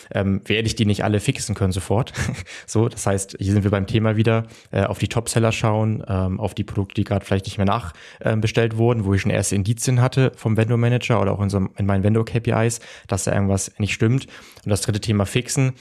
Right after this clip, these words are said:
Und Fixen ist natürlich nicht mit einem <laughs> Upload-Sheet oder mit einem Support-Case getan, sondern kann, äh, Tage, Wochen,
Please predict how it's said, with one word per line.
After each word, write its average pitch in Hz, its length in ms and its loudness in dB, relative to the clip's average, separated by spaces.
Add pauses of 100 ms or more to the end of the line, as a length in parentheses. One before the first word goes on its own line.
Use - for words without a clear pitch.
(180)
Und - 120 -8
Fixen 110 260 -2
ist 107 100 -2
natürlich 101 400 -2
nicht 104 180 -2
mit 101 120 -4
einem 110 320 0
<laughs> - 60 -6
Upload-Sheet 120 560 0
oder 104 100 2
mit 98 100 0
einem 101 160 0
Support-Case 107 640 -2
getan, 104 420 -2 (220)
sondern 98 300 2
kann, 98 360 2
äh, 98 260 2
Tage, 98 360 0
Wochen, 98 420 0